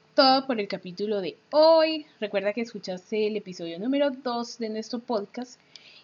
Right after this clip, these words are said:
Y bueno, si mientras llega el próximo jueves quieres saber más sobre nosotros, nos encuentras en Instagram como arroba titatuonline, en Facebook como Titatu Online, en nuestra página web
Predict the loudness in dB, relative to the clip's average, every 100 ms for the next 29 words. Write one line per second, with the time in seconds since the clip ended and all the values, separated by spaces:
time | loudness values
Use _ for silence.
0 | -4 0 2 2 0 -2 -2 0 -2 -2
1 | -6 -2 -2 0 -2 -2 -2 -2 0 -2
2 | 0 -2 -4 -8 -16 _ _ -6 2 2
3 | 2 2 0 0 -2 -4 -2 -4 -4 -4
4 | -2 -2 -4 -10 -16 _ _ -6 -4 -2
5 | -2 0 -2 -6 -10 -4 -2 0 0 0
6 | 0 -2 -4 -4 -2 0 0 -2 -6 -8
7 | -8 -10 -6 -4 -2 -2 -6 _ _ _
8 | _ -8 -8 -8 0 2 2 -2 -4 -4
9 | -4 -4 -4 -2 -2 -2 -4 0 0 2
10 | -2 -6 _ _ _ -20 _ _ _ _
11 | _ -4 -2 0 -2 -2 0 0 0 0
12 | -2 -2 -4